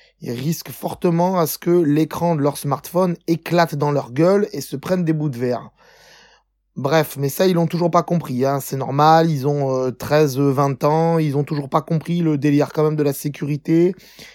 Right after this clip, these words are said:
et que c'est interdit, comme le fait, euh, des gens qui, euh, encore aujourd'hui, écrivent des S M S au volant, ça je comprends toujours pas.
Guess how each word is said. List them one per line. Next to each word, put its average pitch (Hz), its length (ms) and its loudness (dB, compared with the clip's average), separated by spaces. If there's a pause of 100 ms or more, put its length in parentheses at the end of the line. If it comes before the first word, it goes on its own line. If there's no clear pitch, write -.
(100)
et 147 100 -4
que 170 140 -2
c'est 165 280 -6
interdit, 139 520 -2
comme 151 260 -2
le 147 80 0
fait, 160 400 -2
euh, 135 240 0 (480)
des 135 260 -4
gens 165 260 0
qui, 185 520 -2
euh, 131 180 -2 (100)
encore 151 360 2
aujourd'hui, 139 440 0
écrivent 147 300 -2
des 135 120 2
S 151 260 2
M 156 100 4
S 160 220 0
au 147 40 2
volant, 139 340 2
ça 151 200 -4
je 123 140 -6
comprends 139 460 -6
toujours 156 420 -6
pas. 143 280 -2